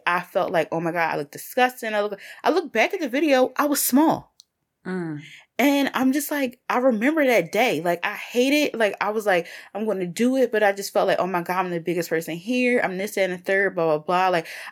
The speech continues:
Speaker 1: I just, I'm gonna look disgusting. And I was just, like,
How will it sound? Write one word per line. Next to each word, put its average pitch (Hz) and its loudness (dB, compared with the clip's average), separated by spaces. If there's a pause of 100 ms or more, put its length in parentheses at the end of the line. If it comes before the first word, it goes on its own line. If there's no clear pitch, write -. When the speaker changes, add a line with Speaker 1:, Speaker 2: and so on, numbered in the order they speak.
Speaker 1:
I 185 -2
just, 180 -6
I'm 196 -4
gonna 170 -4
look 180 -6
disgusting. - -4
And 185 -2
I 151 0
was 196 -6
just, 196 -12
like, 156 -2